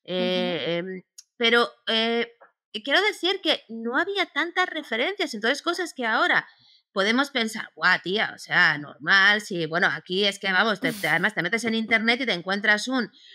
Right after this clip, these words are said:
Speaker 1: un mapa con los pasos y una lista, un checklist para cada paso", dice, "Ya, en ese momento no teníamos nada". El único libro que había en ese momento que se estaba manejando y ni siquiera era muy accesible era Ethic-, Ethical Slut,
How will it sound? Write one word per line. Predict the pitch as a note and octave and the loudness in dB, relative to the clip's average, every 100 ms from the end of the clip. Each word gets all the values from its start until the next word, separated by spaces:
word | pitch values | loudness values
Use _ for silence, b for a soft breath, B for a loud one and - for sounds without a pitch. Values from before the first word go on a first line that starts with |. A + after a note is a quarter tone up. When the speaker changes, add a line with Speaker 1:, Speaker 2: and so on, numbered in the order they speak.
| B | B
Speaker 1:
un | G3+ G#3+ G#3+ | -6 -4 0
mapa | A#3 C4 - F#3 F3 | 4 4 4 2 2
con | F3 F3 | 0 0
los | F3+ F#3 | -2 -4
pasos | - G#3 C4 C4+ G#3 F#3+ | 0 2 4 2 -2 0
y | |
una | F3 | 0
lista, | F#3 G3 G3 F#3 | 0 0 0 -2
un | F#3+ | -2
checklist | G3+ A3 G#3 A#3+ A3+ - | -4 -2 0 0 -2 0
para | G#3 G3+ | 0 2
cada | G#3 G#3+ | 4 4
paso", | A3 G#3 - A3+ B3+ B B B | 4 2 2 0 -2 B B B
dice, | F#3+ D#3+ | -10 -2
"Ya, | G3+ C4+ - | 4 4 4
en | G#3+ A3+ | -2 -2
ese | C4+ F#4+ | 0 0
momento | D#4 E4 D#4+ | 0 0 0
no | D#4 | -2
teníamos | C#4+ D4 D4+ D4 _ | -2 -2 -2 -4 _
nada". | A3 A#3 C#4 D4 F#3 - _ _ _ _ | -14 -2 0 2 0 -4 _ _ _ _
El | - A#3 | 0 2
único | C#4+ G4 F4 | 4 2 0
libro | C#4+ E4 F4 D4+ | 0 0 2 0
que | A3 | -2
había | G#3 | -2
en | B3 | 0
ese | F4+ D#4 | 0 0
momento | C4+ D4+ D#4 | 0 0 -2
que | A#3 | -8
se | |
estaba | G#3+ A#3+ C4+ | -2 2 4
manejando | D4+ B3+ A3+ B3+ C4+ | 4 0 0 0 0
y | A#3+ | -2
ni | |
siquiera | G#3 F3+ F#3+ | -4 -6 -2
era | C#4+ | -2
muy | G#3+ C4+ | -2 -4
accesible | - D#4+ C#4+ C4+ | -4 -6 -6 -2
era | B3 A#3 | -2 -2
Ethic-, | D4+ - | -6 -10
Ethical | G#3+ G#3+ C#4+ C4 | -12 -6 -2 -2
Slut, | - G#3 F#3+ | -2 -2 -2